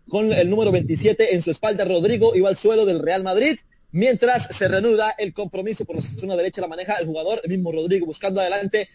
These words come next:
para conectar con Karim Benzema, pero pierde la pelota, la recupera Gabriel Jesús, atención, puede salir por izquierda, que la maneja es Cancelo, buscando ahora adelante para Sterling, Sterling conectando para el jugador Gundogan, pero se pierde la pelota porque no había posibilidad ninguna. Mientras vivimos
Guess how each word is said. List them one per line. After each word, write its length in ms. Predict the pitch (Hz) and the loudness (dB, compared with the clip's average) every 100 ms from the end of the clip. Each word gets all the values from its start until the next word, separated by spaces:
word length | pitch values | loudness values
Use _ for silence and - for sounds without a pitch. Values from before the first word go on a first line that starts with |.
| - | -4
para 200 | 190 - _ | -4 -4 _
conectar 340 | - 175 160 196 | -10 -8 -4 -2
con 100 | 196 | 0
Karim 200 | 175 185 | -2 -2
Benzema, 280 | 196 175 190 | -4 -6 -4
pero 120 | 190 | -2
pierde 200 | 180 196 | -2 -2
la 80 | 175 | -2
pelota, 240 | 196 180 | -2 -2
la 80 | 170 | -4
recupera 420 | 160 - 185 202 | -4 -2 -2 0
Gabriel 220 | 180 180 | -2 -2
Jesús, 220 | 196 202 180 | -4 -4 -4
atención, 360 | 165 - 214 | 0 0 0
puede 140 | 220 185 | -2 0
salir 160 | 196 | 0
por 100 | 220 | 2
izquierda, 320 | 196 208 185 | 2 0 -2
que 80 | 175 | -2
la 60 | 165 | -4
maneja 180 | 180 208 | -4 -4
es 80 | |
Cancelo, 460 | - 208 226 196 262 _ - | -4 -4 0 0 -2 _ 0
buscando 380 | 165 208 208 | 0 0 -2
ahora 120 | 220 214 | 0 0
adelante 300 | 196 202 202 | 0 -2 -2
para 120 | 175 | -4
Sterling, 380 | - 220 190 165 | -2 -2 -2 -4
Sterling 300 | 202 226 196 | -2 -2 -2
conectando 640 | 190 - 233 226 262 254 - _ - | -4 -2 -2 0 0 -2 -10 _ -2
para 160 | 262 | 0
el 60 | 202 | 0
jugador 360 | 208 214 233 | -2 -4 -4
Gundogan, 480 | 226 214 196 226 214 | -4 -6 -6 -6 -4
pero 160 | 196 190 | -4 -2
se 120 | - | -2
pierde 200 | 208 185 | -4 -4
la 100 | 185 | -4
pelota 380 | 170 185 185 180 | -2 -2 -2 -4
porque 280 | 190 - 170 | -6 -8 -8
no 80 | |
había 220 | 175 175 - | -6 -8 -6
posibilidad 540 | 185 - 160 151 165 | -8 -6 -8 -6 -6
ninguna. 480 | 131 156 165 156 - - 123 - | -4 -6 -6 -8 -10 -12 -10 -2
Mientras 400 | 247 247 220 185 | 2 2 2 2
vivimos 460 | 254 262 254 - | 2 2 2 0